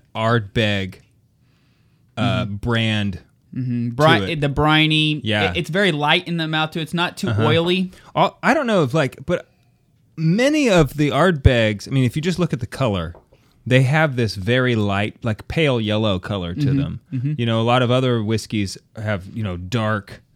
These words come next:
Speaker 2: Mm-hmm.
Speaker 1: amber colors. Uh, this is kind of another signature Ardbeg,
Speaker 2: Mm-hmm.
Speaker 1: uh, characteristic is the, just the light color, the iodine.
Speaker 2: Man, to me, the, the finish tastes exactly like the Ardbeg ten.
Speaker 1: It is.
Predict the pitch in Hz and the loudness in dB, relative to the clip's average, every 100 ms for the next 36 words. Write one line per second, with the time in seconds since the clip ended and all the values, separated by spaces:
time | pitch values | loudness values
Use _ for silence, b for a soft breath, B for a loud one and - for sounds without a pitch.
0 | _ 135 120 117 123 127 113 107 104 - | _ -10 -4 -2 0 2 2 0 -2 -2
1 | 113 107 104 101 - b b b b 113 | -2 0 -2 -4 -8 b b b b -2
2 | 104 101 104 151 156 160 - 147 120 120 | 0 0 -2 0 0 0 0 0 2 2
3 | 117 101 143 107 107 - 95 98 101 95 | 2 0 -2 -2 -2 -4 -4 -2 -2 -2
4 | 92 90 - _ _ _ _ _ _ 143 | -2 -4 -8 _ _ _ _ _ _ -8
5 | 127 127 135 95 90 85 85 85 _ _ | -4 -4 -4 -4 -2 -2 -4 -8 _ _
6 | _ _ _ _ _ - 120 95 104 107 | _ _ _ _ _ -2 -2 0 -2 -2
7 | - 90 82 92 85 92 - 98 - 90 | -4 -8 -6 -8 -10 -14 -12 -10 -8 -6
8 | 90 92 - - 98 90 87 b b b | -4 -6 -8 -8 -6 -4 -6 b b b
9 | - - 95 98 101 98 92 90 87 92 | -14 -8 -4 -2 -2 -2 -4 -4 -4 -6
10 | - b b b b b - 165 170 170 | -10 b b b b b -4 -2 0 -2
11 | 180 180 147 143 151 - 165 175 - 147 | -2 -2 -6 -6 -8 -6 -4 -4 -4 -6
12 | - 139 131 127 151 147 143 131 123 123 | -6 -8 -6 -2 -2 -2 -4 -4 -6 -6
13 | 123 120 113 131 107 95 - b b _ | -6 -8 -10 -10 -8 -10 -12 b b _
14 | 117 131 101 90 - | 0 2 0 -4 -12